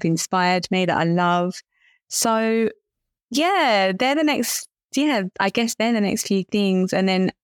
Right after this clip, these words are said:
beyond that, I would love to do more men's. I, I could go on and on. I could do,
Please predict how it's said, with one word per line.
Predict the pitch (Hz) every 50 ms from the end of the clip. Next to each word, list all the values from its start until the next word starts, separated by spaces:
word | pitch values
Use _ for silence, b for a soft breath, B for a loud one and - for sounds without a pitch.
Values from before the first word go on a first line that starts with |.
| _ _ _ -
beyond | 196 190 202 220 233 226 214
that, | 190 180 185 190 185 -
I | - 185
would | 175 175 170 -
love | 190 190 196 190 190 175
to | - 190
do | 190 175 175
more | 170 160 160 160
men's. | 165 170 185 202 220 220 214 214 214 214 -
I, | - 202 202 202 - - _ _
I | - 226 247
could | 240 240 226
go | - 208 185 180
on | - 185 214 226 233
and | 226 208
on. | - - 180 170 170 170
I | 156 165 185 196
could | 190 - 214 180 - _ _ _ _ _
do, | - - 196 185 185 185 180 185